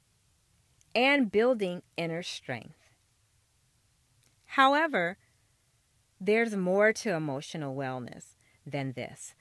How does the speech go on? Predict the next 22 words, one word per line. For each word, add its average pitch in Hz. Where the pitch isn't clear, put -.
so 196
we'll 277
get 233
further 214
into 156
it 127
later. 127
Now 233
that 277
we 214
know 170
what 175
emotional 196
wellness 131
is, 233
let's 214
talk -
about 151
what 143
it 131
is 127
not. 123